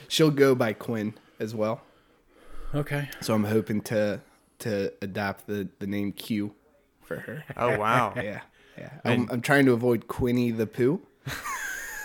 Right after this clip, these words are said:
Speaker 2: Oh, you've thought through this.
Speaker 3: You,
Speaker 1: Oh,
Speaker 3: you,
Speaker 1: yeah.
Speaker 3: you were
Speaker 2: Yeah,
Speaker 3: several
Speaker 2: yeah.
Speaker 3: steps ahead.
Speaker 1: Yeah, she wanted to go with Quinn on the first name, and I, I fought that for that specific reason.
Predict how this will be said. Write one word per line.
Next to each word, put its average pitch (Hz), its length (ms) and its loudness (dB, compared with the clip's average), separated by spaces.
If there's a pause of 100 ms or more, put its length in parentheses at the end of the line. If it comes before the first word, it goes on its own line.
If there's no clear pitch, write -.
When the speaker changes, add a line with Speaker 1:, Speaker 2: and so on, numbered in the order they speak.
(280)
Speaker 2:
Oh, 143 60 4
you've 175 220 8
thought 139 260 4
through 131 220 4
this. 90 180 0
Speaker 3:
You, 135 80 6
Speaker 1:
Oh, 131 120 8
Speaker 3:
you, 131 200 4
Speaker 1:
yeah. 143 80 4
Speaker 3:
you 151 80 2
were 139 120 4
Speaker 2:
Yeah, 120 120 -2
Speaker 3:
several 139 240 6
Speaker 2:
yeah. 131 60 2
Speaker 3:
steps 135 280 2
ahead. 117 400 2
Speaker 1:
Yeah, 110 280 2
she 151 240 4
wanted 147 320 6
to 123 100 4
go 113 160 4
with 104 140 -2
Quinn 104 240 -2
on 95 120 -2
the 92 80 -2
first - 380 -4
name, 90 220 -4
and 90 80 -6
I, - 160 -6
I 87 100 -6
fought 90 340 -8
that - 200 -8
for - 80 -8
that 113 200 -10
specific - 600 -10
reason. - 320 -10